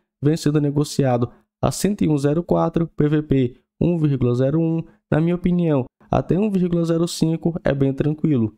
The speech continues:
Nesse caso aqui, ele está com um por cento de valor acima do seu valor patrimonial.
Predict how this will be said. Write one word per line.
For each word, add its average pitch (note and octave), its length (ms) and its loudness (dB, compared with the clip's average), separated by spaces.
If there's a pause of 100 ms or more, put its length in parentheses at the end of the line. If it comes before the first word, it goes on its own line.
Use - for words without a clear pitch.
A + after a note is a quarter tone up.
Nesse G3+ 280 0
caso C#3+ 240 0
aqui, E3+ 320 -2
ele C#3+ 120 2
está D3 220 -2
com F3 260 0
um A3 40 -2
por G3 160 -2
cento D#3+ 180 -2
de D3+ 80 0
valor C#3+ 420 0
acima G3+ 540 -2
do G3 80 -2
seu F3 160 0
valor D3 240 0
patrimonial. B2+ 800 0